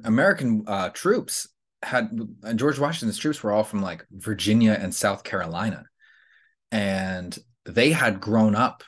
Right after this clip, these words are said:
around, which they're mosquito-borne diseases, but malaria and yellow fever, like, were the big killers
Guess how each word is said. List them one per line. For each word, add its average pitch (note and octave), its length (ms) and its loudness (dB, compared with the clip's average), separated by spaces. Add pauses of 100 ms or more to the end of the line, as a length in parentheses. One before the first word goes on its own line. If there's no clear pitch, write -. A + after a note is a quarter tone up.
(140)
around, F#2 640 -4 (100)
which F#2+ 260 0 (100)
they're G2+ 120 4
mosquito-borne G2 840 4
diseases, F#2 580 2
but F2 160 -2
malaria G2+ 460 2
and G2+ 100 2
yellow F#2 240 -2
fever, F2 480 -2
like, D2+ 300 -10
were D#2 320 -6 (560)
the G2+ 60 0
big G2 260 0
killers - 560 2